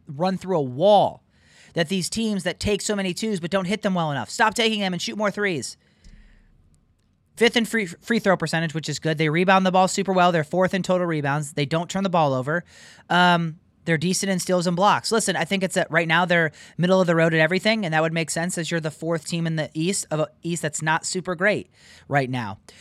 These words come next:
Um, let's look at players. Trae Young, twenty-seven and a half points, nine assists, three rebounds, one steal. Um,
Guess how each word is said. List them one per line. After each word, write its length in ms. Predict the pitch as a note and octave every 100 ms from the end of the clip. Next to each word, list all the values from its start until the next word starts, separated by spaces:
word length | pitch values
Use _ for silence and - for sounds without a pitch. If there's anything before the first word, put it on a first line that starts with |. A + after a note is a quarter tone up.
| - -
Um, 200 | F#3+ F#3+
let's 240 | G#3+ -
look 180 | A#3+ G#3
at 240 | G#3+ G3
players. 460 | - A3+ A3 E3 -
Trae 220 | - G#3+
Young, 200 | G#3+ G3
twenty-seven 400 | - G3+ G3+ F#3+
and 80 | F3
a 40 |
half 200 | E3+ D#3
points, 380 | - A3 G#3+ F3
nine 240 | F3 E3
assists, 600 | D#3+ - A3 G3+ - - - - - -
three 200 | - F3
rebounds, 500 | E3 F#3 F#3 F#3 D#3+
one 240 | D#3+ D#3+ D#3+
steal. 480 | - G#3 G#3 G3+ - - - -
Um, 460 | D#3+ D#3 C#3+ C3+